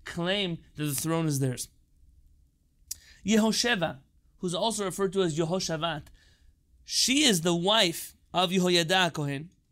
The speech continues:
and she's the sister of Achaziahu. She hears about this, and she decides to whisk away one of the youngest members of the family,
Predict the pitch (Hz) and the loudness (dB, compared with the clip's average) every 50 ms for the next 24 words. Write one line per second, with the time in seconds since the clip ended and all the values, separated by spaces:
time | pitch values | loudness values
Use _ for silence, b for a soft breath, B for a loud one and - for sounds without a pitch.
0 | _ _ _ _ _ _ _ _ _ _ _ _ - 254 285 277 262 254 262 - | _ _ _ _ _ _ _ _ _ _ _ _ 4 4 4 4 2 -2 -4 -2
1 | - - - 226 226 214 180 170 165 185 190 185 - - - - 349 359 - - | -2 0 0 2 0 0 -2 -4 -2 -2 -2 -2 -2 -6 -6 -6 -6 -6 -8 -8
2 | - 180 170 170 170 170 - - _ - 170 180 185 185 170 165 - - 165 - | -8 -6 -4 -4 -6 -6 -10 -14 _ -2 -2 -2 -2 -2 -8 -12 -16 -16 -12 -8
3 | - 156 156 151 180 170 156 151 135 131 - _ _ _ _ _ _ - - _ | -8 -8 -4 0 0 0 0 0 -2 -6 -10 _ _ _ _ _ _ -20 -20 _
4 | - - _ _ - - - - - - - - - - - - - - - - | -20 -20 _ _ -20 -20 -20 -20 -20 -20 -20 -20 -20 -20 -20 -20 -20 -10 -4 -2
5 | - - 277 285 233 180 202 220 214 208 180 170 160 156 151 143 139 151 196 214 | 0 2 2 0 0 0 0 0 0 -2 -2 -2 -2 -2 -2 -2 -2 -6 -6 -8
6 | - - - - - _ _ _ _ _ _ _ _ - 165 175 170 - - 254 | -12 -14 -16 -20 -20 _ _ _ _ _ _ _ _ -8 -6 -4 -4 -4 -4 -4
7 | 277 285 214 190 175 - - 180 - 202 180 180 - - 165 147 151 170 214 214 | -4 -4 -4 -2 -2 -4 -4 -4 -4 -6 -6 -6 -8 -8 -8 -8 -6 -6 -6 -6
8 | - - - 175 160 165 170 160 147 143 139 - 139 151 160 156 143 147 151 156 | -6 -6 -6 -6 -4 -2 -2 -2 -4 -4 -6 -6 -6 -6 -6 -6 -6 -4 -4 -2
9 | 160 165 175 196 196 185 180 - 165 160 151 151 147 139 131 127 127 135 131 139 | -2 -2 -2 -2 -4 -6 -6 -6 -6 -6 -4 -4 -6 -6 -6 -6 -8 -8 -8 -6
10 | 139 143 143 151 175 220 220 | -4 -2 0 0 0 -2 -2